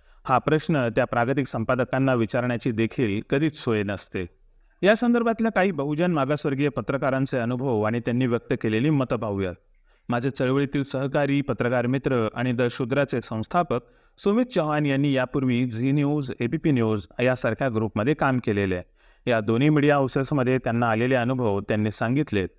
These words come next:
आणि ते असेत. मुख्य प्रवाहातील मीडियामध्ये एक मागासवर्गीय म्हणून आपल्याला आपली उपयुक्तता सतत सिद्ध करावी लागते. मी ज्या मीडिया हाऊसमध्ये काम करत होतो, तिथं मी एक मात्र दलित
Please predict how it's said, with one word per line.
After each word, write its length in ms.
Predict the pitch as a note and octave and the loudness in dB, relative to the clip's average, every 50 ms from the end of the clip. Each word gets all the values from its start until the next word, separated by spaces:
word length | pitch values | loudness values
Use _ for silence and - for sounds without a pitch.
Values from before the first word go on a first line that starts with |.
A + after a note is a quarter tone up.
| _ _ _ - | _ _ _ -6
आणि 160 | A2 A2 G#2+ G2+ | -4 -4 -2 -2
ते 60 | A2 | -2
असेत. 420 | G#2 G2+ - - F3 E3 A#2+ G#2+ G#2+ - _ _ _ _ _ _ _ _ _ _ _ - | -4 -4 -2 0 0 0 0 0 -4 -8 _ _ _ _ _ _ _ _ _ _ _ -2
मुख्य 240 | F3 G3+ - - C4 | -2 -2 0 0 0
प्रवाहातील 520 | B3 A#3+ A3+ A3 A3 G#3 G#3 A3 A3+ G#3+ | 0 2 2 2 2 2 2 2 2 2
मीडियामध्ये 580 | F3+ E3 D#3 E3 F#3 F#3 F3+ D3+ B2 C3 C3+ C#3 - | 2 2 2 2 2 2 2 0 0 0 -2 -2 -2
एक 120 | D3 C#3+ - | -4 -2 -2
मागासवर्गीय 680 | C3+ A#2+ A#2 A#2+ C#3+ D3+ - - D3+ C#3 C3+ D3 C#3+ C3+ | 0 0 0 0 -2 -2 -2 -2 -4 -2 0 0 0 0
म्हणून 300 | B2 B2 A#2 A#2 A#2+ B2 | 0 0 0 0 0 -2
आपल्याला 360 | A2+ - - B2 B2 B2+ B2 | -2 -2 0 0 2 2 2
आपली 220 | A2+ - B2+ B2 | 0 0 0 -2
उपयुक्तता 640 | A#2 G#2 - B2 A2+ - - B2 G#2+ - A2+ G#2+ G#2+ | -2 -2 -2 -4 -4 -2 -2 -4 2 4 4 4 4
सतत 380 | A2 - - A#2 G2+ C#3 C3+ - | 4 2 0 0 2 2 0 0
सिद्ध 360 | - - A2 G#2+ G#2+ A#2+ B2 | -2 -6 -4 -2 0 0 2
करावी 320 | A2+ A#2+ A2 G#2+ G2 G2 F#2+ | 2 2 2 2 2 0 -2
लागते. 320 | F2+ - - - F2 E2+ - - _ - _ _ _ _ _ - | -2 -4 -4 -6 -6 -6 -6 -12 _ -20 _ _ _ _ _ 2
मी 140 | B2 A#2 G#2+ | 2 2 4
ज्या 140 | A#2 G#2+ G#2 | 4 4 4
मीडिया 280 | G2+ G2+ G#2 A2 G#2+ | 4 2 2 2 2
हाऊसमध्ये 480 | G2+ A2 G#2+ G#2 - - G#2+ G2+ G#2 G2+ | 2 0 -2 -2 -2 -2 -2 -2 -2 -2
काम 320 | - - G#2+ B2+ D#3+ F3 | -4 -2 -2 0 0 0
करत 220 | E3 F3 E3 D#3 D#3+ | 0 -2 -2 -2 -2
होतो, 420 | D3+ - - A#2 A2+ A#2+ - - _ _ _ - | -4 -2 -2 -2 -2 -4 -6 -12 _ _ _ -4
तिथं 200 | F3 E3+ - G#3 | -4 -2 0 0
मी 260 | G3 F3+ F#3 F#3 D#3 - | 0 2 0 0 0 0
एक 220 | - G3+ G#3+ - | 0 0 0 2
मात्र 320 | F3+ D3+ C#3 - D3 D3+ D#3 | 0 0 0 0 -2 -2 -2
दलित 260 | B2+ A#2 C3 D#3 | 0 2 2 2